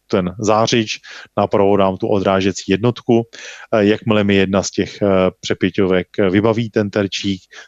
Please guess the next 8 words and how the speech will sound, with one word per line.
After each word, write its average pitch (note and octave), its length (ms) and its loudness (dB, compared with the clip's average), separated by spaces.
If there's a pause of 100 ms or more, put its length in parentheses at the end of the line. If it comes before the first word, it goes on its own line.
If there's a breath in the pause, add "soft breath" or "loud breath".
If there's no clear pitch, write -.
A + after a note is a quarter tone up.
(120 loud breath)
tak, G2 240 -2 (120)
eh, F#2+ 400 4 (260)
tu A2+ 200 -2
informaci F#2+ 760 0 (160)
mám F#2 320 0 (320)
jednak F#2+ 360 -2
na G#2+ 60 0
místě. A2+ 420 0